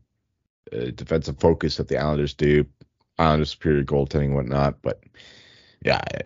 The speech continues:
I'm not betting this game. I mean, maybe under six, under six, cheap, minus one oh five might be a play.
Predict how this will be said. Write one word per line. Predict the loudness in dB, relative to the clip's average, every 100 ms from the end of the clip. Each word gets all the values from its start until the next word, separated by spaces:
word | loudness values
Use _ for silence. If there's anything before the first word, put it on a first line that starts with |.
| -4
I'm | 2 6
not | 6 4
betting | 2 0
this | -6
game. | -8 -2
I | 2
mean, | 2 6
maybe | 6 8 8
under | 6 6 4 4
six, | 4 2 0 -10 -10
under | -2 -2
six, | 4 4 4 -4 -10 -14 -18 _ _ -6
cheap, | -4 -4 _ _ _ _
minus | 2 2 4
one | 4
oh |
five | 6 6 6 2 -20 _ _ _ _ -10
might | -4
be | -2
a |
play. | 2 6 6